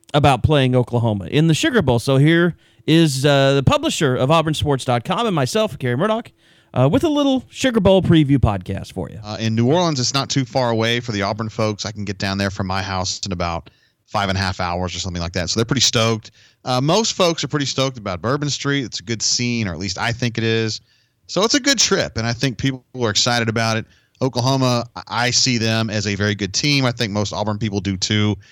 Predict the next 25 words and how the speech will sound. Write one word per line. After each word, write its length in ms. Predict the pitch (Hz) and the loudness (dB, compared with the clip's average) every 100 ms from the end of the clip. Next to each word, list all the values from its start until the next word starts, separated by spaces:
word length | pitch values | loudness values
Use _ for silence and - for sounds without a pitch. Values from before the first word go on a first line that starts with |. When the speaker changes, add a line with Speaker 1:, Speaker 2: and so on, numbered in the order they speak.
| - _ - | -20 _ -6
Speaker 2:
In 80 | 135 | -2
fact, 280 | 208 202 | 0 0
I 100 | 175 | 0
think 360 | 160 185 175 127 | 0 0 0 0
most 320 | 135 156 - | -2 0 -2
reasonable 500 | 120 135 147 131 117 | -4 -4 -2 -2 -2
Auburn 280 | 73 113 113 | -2 -4 -6
fans 420 | 104 110 104 101 | -4 -2 -2 -2
see 140 | - 113 | -4 -2
this 220 | 104 98 | -2 -4
as 180 | - 95 | -4 -4
a 260 | 87 85 82 _ _ | -4 -4 -8 _ _
<laughs> 220 | _ _ | _ _
v-, 260 | 104 78 - | -12 -8 -4
very 200 | 120 127 | 0 2
difficult 380 | 113 113 - 117 | 2 0 -2 -4
game, 380 | 107 107 101 95 | -2 -2 -2 -2
uh, 200 | 104 101 | -2 -2
a 60 | 110 | -2
game 260 | 107 139 139 | 0 2 2
where 80 | |
they're 120 | 123 117 | 2 2
going 240 | 127 123 | 0 2
down 180 | 123 120 | 0 0
there 240 | 117 107 | 0 0